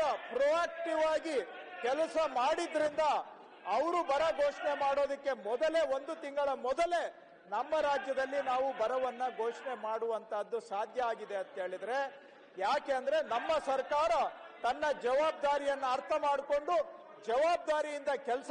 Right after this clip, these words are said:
ಮಾಡಿ ಪ್ರೊಆಕ್ಟಿವ್ ಆಗಿ ಕೆಲಸ ಮಾಡಿದ್ದಕ್ಕೆ ಹನ್ನೆರಡು ರಾಜ್ಯಗಳಲ್ಲಿ ಬರದ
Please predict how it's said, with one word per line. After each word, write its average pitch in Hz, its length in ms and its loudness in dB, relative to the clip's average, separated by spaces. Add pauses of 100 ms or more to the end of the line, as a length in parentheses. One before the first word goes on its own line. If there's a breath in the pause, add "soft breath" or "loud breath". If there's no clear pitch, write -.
ಮಾಡಿ 285 280 2 (400)
ಪ್ರೊಆಕ್ಟಿವ್ 330 640 2
ಆಗಿ 302 280 0
ಕೆಲಸ 277 400 -4
ಮಾಡಿದ್ದಕ್ಕೆ 269 640 -2 (440)
ಹನ್ನೆರಡು 320 580 0
ರಾಜ್ಯಗಳಲ್ಲಿ 302 800 0
ಬರದ 285 380 0